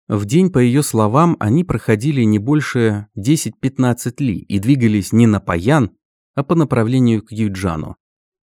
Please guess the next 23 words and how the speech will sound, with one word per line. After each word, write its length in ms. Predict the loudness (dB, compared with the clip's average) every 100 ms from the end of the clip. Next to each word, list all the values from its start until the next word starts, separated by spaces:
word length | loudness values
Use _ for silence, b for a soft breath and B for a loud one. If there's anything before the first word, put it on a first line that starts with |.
| _
Что 200 | -4 -2
окончательно 580 | 0 0 -2 -2 0 0
убедило 360 | 0 0 2
меня 260 | 2 2 -2
в 60 | -2
том, 180 | -4
что 200 | -2 -4
выводы 360 | -2 2 2 0
я 140 | -2
всё-таки 380 | -4 -6 -8 -8
сделал 320 | -6 -2 -2
верные. 540 | -2 -2 -4 -4 -12 -16 _ _ _
Агрессоры 520 | -6 0 2 2 0 0
были 200 | 0 0
нацелены 580 | 0 0 0 2 2
не 140 | 2 2
на 160 | 2
грабёж, 560 | 0 0 0 0 0 -4
а 60 | 0
на 140 | 2
уничтожение 720 | 2 0 -4 -6 -2 0 0 0
моей 320 | 0 0 -4
армии. 460 | -6 -6 -6 -10 -10